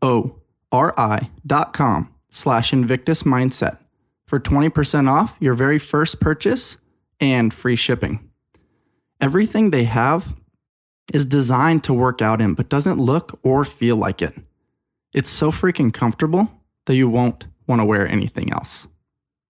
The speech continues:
Breathing, movement, circulation, digestion. What do all these body functions have in common? Our muscles.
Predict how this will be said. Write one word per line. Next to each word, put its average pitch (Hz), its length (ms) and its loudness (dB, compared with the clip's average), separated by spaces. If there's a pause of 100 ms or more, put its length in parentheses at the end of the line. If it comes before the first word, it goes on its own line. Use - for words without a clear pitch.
(400)
Breathing, 143 540 0 (300)
movement, 131 560 0 (200)
circulation, 127 920 0 (160)
digestion. 110 680 0 (1300)
What 127 100 2
do 190 120 4
all 113 260 0
these 147 240 0
body 107 320 -2
functions 135 560 -2
have 117 200 0
in 104 120 2
common? 135 420 0 (1200)
Our 107 200 0
muscles. 120 1500 -4